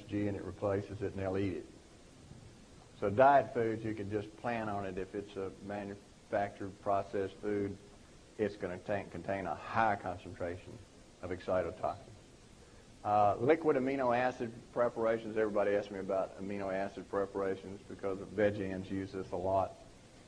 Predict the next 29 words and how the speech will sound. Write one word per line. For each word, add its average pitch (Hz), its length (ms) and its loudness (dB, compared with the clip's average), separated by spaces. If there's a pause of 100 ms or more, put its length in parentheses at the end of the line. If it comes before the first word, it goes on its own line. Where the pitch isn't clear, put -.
(160)
I 104 100 2
get 104 160 4
calls 104 300 8
from 101 140 -2
all 110 260 8
over 101 80 6
the 98 100 0
United 95 220 -2
States 95 320 0
asking 98 380 -4
about 98 260 0
it. 98 140 -4 (760)
Anytime 151 640 4
you 143 140 6
break 135 340 6
down 135 180 4
a 127 60 2
protein 131 720 2
to 127 80 -2
its 117 260 0 (140)
free 135 200 4
amino 127 380 2
acids, 123 440 0
you're 110 80 0
getting 107 280 0
high 107 220 0
concentrations 104 840 -4
of 92 80 -8
excitotoxins. 95 640 -2